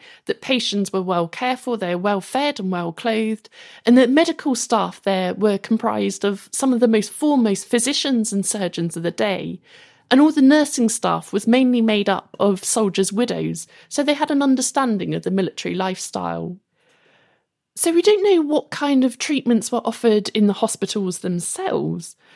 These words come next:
but we do know that some of the other therapies that were suggested at this time were quite humane and actually very recognisable to us today.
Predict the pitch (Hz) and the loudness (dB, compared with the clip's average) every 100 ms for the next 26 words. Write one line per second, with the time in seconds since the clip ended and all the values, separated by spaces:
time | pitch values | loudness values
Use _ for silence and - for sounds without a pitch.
0 | _ _ 311 302 330 - 392 403 392 339 | _ _ -2 2 2 4 4 4 2 2
1 | 277 269 269 - - 302 269 247 277 370 | 0 0 -4 -4 -6 0 2 2 0 -2
2 | 381 302 247 202 190 170 165 - 202 - | -2 -2 -2 -2 -4 -4 -4 -4 -4 -4
3 | 190 196 185 180 - 202 226 - 180 185 | 0 0 0 -2 -2 -2 -2 -2 -6 -6
4 | 175 185 - - 202 165 190 240 - - | -4 -6 -6 -6 -4 -2 -2 -2 -4 -4
5 | 403 370 - - 202 202 262 392 381 302 | -2 -2 -4 -6 -2 2 2 2 0 -2
6 | 302 330 - - 269 185 165 - 190 196 | -2 -2 -4 -2 -2 -2 -4 -4 0 2
7 | 202 269 392 392 392 370 190 170 170 170 | 0 0 0 2 2 0 0 0 0 -2
8 | 160 156 - 165 233 247 190 175 | -2 -2 -4 -2 0 0 -2 -6